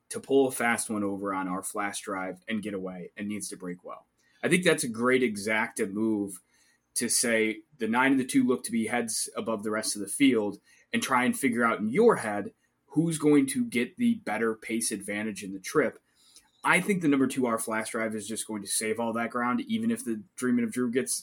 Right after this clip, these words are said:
gets, uh, a jump on him, and, uh, we'll stay close. So I'm gonna go with the Cold Exacta, two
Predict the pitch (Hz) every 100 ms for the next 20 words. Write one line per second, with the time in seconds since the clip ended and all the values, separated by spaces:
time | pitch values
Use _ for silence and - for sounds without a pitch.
0 | 123 127 120 123 120 - 120 127 127 131
1 | 139 143 - - - _ _ _ _ -
2 | - 117 110 101 98 95 - 117 101 -
3 | - 101 - 95 85 - 107 101 165 208
4 | 131 120 110 101 - 110 107 92 98 98
5 | - 95 87 - 123 120 110